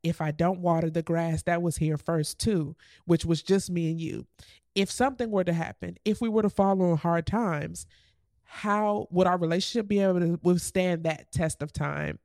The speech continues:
if we don't continue to work on the relationship, which I feel like we talked about too in, like, the four seasons of marriage, but in, with money in particular, like, it's something you talked about, I think, in, like, our first season when you were like, "I felt like I was prepared to be a dad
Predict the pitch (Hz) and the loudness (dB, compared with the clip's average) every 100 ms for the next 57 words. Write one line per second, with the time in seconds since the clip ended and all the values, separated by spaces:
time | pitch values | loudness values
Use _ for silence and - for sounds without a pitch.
0 | - _ _ _ _ 190 - 170 160 151 | -20 _ _ _ _ -2 0 2 2 0
1 | 165 - 165 156 151 - _ 165 165 - | -4 -4 -4 -2 -4 -6 _ -2 -2 0
2 | 147 147 143 147 151 165 - 156 151 147 | -4 -4 -6 -2 -2 -2 -2 -4 -6 -8
3 | - 165 170 160 175 156 156 156 165 151 | -2 0 0 0 0 0 0 0 0 -4
4 | 139 170 165 147 - - - 175 160 147 | 0 2 2 0 -12 -20 -4 -2 0 -2
5 | - - 156 170 165 156 156 151 160 156 | -4 -4 2 4 4 2 -4 -2 0 0
6 | 151 156 151 160 - 156 156 160 156 156 | 0 -2 -2 -2 0 2 2 2 0 0
7 | 147 175 170 151 156 160 156 160 160 156 | 0 0 -2 -2 -2 -2 -2 -2 -2 -2
8 | 165 151 156 160 151 165 165 151 147 147 | 0 0 0 -2 -2 -2 -4 -4 -4 -4
9 | 147 165 180 - 160 156 151 160 160 160 | -2 0 0 0 -2 -2 0 0 0 0
10 | 151 - _ _ - - - 175 - 175 | -2 -4 _ _ -20 -10 -2 0 2 2
11 | 175 170 165 - - 170 160 - 156 151 | 2 2 2 2 2 0 0 -2 0 0
12 | 147 165 208 175 | 0 -4 -4 -6